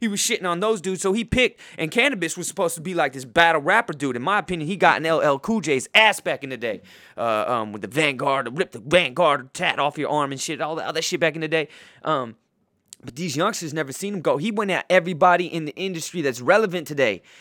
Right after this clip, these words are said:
And, and, and Paul came out and said, you know, those, those weren't shots at, at, at, uh, uh, at Drake. The fuck they weren't, Paul. Paul, you can't, you, you can't fool,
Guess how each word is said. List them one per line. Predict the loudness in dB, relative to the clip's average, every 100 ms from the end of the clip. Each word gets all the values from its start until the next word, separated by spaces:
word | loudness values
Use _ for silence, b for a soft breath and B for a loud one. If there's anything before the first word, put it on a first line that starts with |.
| B
And, | -10
and, | -8 -8 -8
and | -8 0
Paul | 2 2
came | 0 -4 -4
out | -4
and | -6
said, | -6 -6
you | -6
know, | -6
those, | -6 -6 -6 -8
those | -6 -6
weren't | -4 -6
shots | -2 0 0 -2
at, | -4 -2
at, | -4 -4
at, | -4 -4 -6
uh, | -6 -6 -8 B B B B
uh, | -8 -6
at | -6 -4
Drake. | 0 0 0
The | -4
fuck | -2 -2 0
they | 0
weren't, | 2 -2
Paul. | 2 2 2 -2 b b b b _ _ _ _ -4
Paul, | 0 0
you | -2
can't, | -4 -4 -6
you, | -12 -10
you | -10
can't | -8 -6 -8
fool, | -6 -4 -4